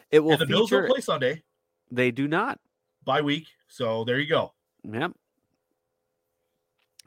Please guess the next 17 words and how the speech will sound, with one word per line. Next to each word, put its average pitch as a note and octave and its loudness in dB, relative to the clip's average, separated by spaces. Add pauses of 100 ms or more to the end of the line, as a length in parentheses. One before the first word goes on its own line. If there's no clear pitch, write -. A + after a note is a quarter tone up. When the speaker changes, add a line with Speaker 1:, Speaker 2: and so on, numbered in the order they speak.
Speaker 1:
Perfect D3+ -2
weekend C3+ -4
for A2+ -4
a G#2+ -2
beer A2+ 0
event. F#2+ -4 (1200)
Uh, G#2+ 2
it A#2+ -4
will C3 -2
feature D#3 -4
a A2+ 2
Christmas E3 -6
cookie D3+ -4
competition. E3+ -6 (160)
Anchor. F3+ 0 (2000)
Hold D#3 -4
on. A#2+ -8